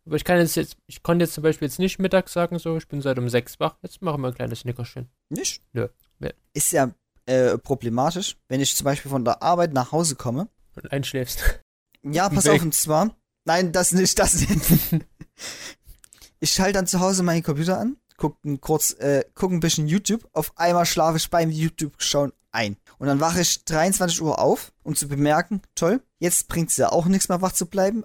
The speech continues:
Speaker 2: also ein, weiter schlafen. Das ist dann schon manchmal sehr, hm.
Speaker 1: Ich geb dir einen Tipp, schau einfach kein YouTube an. Und du beweg dich noch ein bisschen.
Speaker 2: Ja,
Speaker 1: Und du setzt
Speaker 2: bewegen.
Speaker 1: dich hin.
Speaker 2: Be-, bewegen, ja. YouTube, wenn ich kein YouTube schaue, dann würde ich ja Serien schauen. Und dann
Speaker 1: Oder stell
Speaker 2: das
Speaker 1: dir
Speaker 2: wieder
Speaker 1: zur
Speaker 2: passiert.
Speaker 1: Not noch so einen Wecker, der dich dann eine Stunde später wieder aufwecken lässt.
Speaker 2: Das könnte ich noch machen, ja.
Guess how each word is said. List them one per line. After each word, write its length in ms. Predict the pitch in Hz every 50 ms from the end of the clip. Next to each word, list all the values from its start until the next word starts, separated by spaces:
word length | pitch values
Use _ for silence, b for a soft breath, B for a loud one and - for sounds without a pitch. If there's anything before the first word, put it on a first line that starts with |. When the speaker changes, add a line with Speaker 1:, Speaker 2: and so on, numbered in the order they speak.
| - _
Speaker 2:
also 480 | - 151 156 165 160 170 165 160 - _ _ _
ein, 320 | - 135 127 127 123 113
weiter 240 | 127 131 127 117 110
schlafen. 460 | - - 113 101 107 104 - 113 110 - - - _ _
Das 160 | - - -
ist 240 | - - - - - 160
dann 120 | 156 156
schon 260 | 151 - - 160 170 160
manchmal 320 | 160 160 - - 147 143
sehr, 540 | 135 139 143 143 143 143 143 139 139 135 135 B B B B B
hm. 180 | - 135 135 131
Speaker 1:
Ich 40 | 120
geb 140 | 117 123 -
dir 80 | 151 135
einen 100 | 127 127
Tipp, 160 | - 185 - -
schau 120 | - 139
einfach 240 | 131 139 131 143 135
kein 160 | 135 120 123
YouTube 320 | 156 185 175 - 147 123
an. 200 | - - 117 113 - _ _ _ _
Und 80 | - 123
du 60 | 123
beweg 320 | 120 123 120 147 165 - -
dich 120 | 127 -
noch 140 | - 120 107
ein 80 | 113 110
bisschen. 340 | 120 117 - - 123 113 - _
Speaker 2:
Ja, 180 | - 180 196 196
Speaker 1:
Und 80 | 185 139
du 40 |
setzt 260 | 127 127 170 220 233 202
Speaker 2:
bewegen. 60 | 202
Speaker 1:
dich 120 | 196 165 139
hin. 200 | 214 220 151 - - _ _ _
Speaker 2:
Be-, 120 | - 151
bewegen, 600 | 143 160 180 185 165 170 190 214 247 233 233 226
ja. 320 | 196 185 185 196 214 233 247 - _ _ _
YouTube, 520 | 151 147 139 156 208 226 - 233 226 202 - B B B B B B B
wenn 140 | - 165 180
ich 100 | 160 -
kein 140 | - 170 165
YouTube 240 | 185 190 - 185 -
schaue, 180 | - 190 185
dann 220 | 180 170 165 165 160
würde 100 | 175 170
ich 60 | 175
ja 100 | 170 160
Serien 380 | 160 - 180 170 156 135 127
schauen. 260 | - - 127 120 120 117
Und 160 | 113 123 127
dann 200 | 131 135 131 117
Speaker 1:
Oder 200 | - 143 151 147
stell 280 | 131 - - - 160
Speaker 2:
das 100 | 175 202
Speaker 1:
dir 100 | 202 208
Speaker 2:
wieder 120 | 202 151 120
Speaker 1:
zur 100 | - -
Speaker 2:
passiert. 160 | 170 165 160
Speaker 1:
Not 300 | 180 202 233 254 254 -
noch 140 | 208 202 196
so 120 | - - 175
einen 320 | 180 180 175 156 139 127
Wecker, 380 | 175 185 - - 139 127 123 117
der 140 | 127 131
dich 120 | 131 135 -
dann 140 | - 139 131
eine 100 | 131 127
Stunde 260 | - 165 160 156 143
später 280 | - - - 147 151
wieder 180 | 131 131 131 -
aufwecken 640 | - 131 - - - _ _ _ _ - 131 123 123 120
lässt. 180 | 117 117 117
Speaker 2:
Das 280 | 151 147 - - - -
könnte 200 | - 151 131 131
ich 100 | 123 127 131
noch 100 | 123 120
machen, 320 | 123 113 - - - 110
ja. 160 | 110 104 107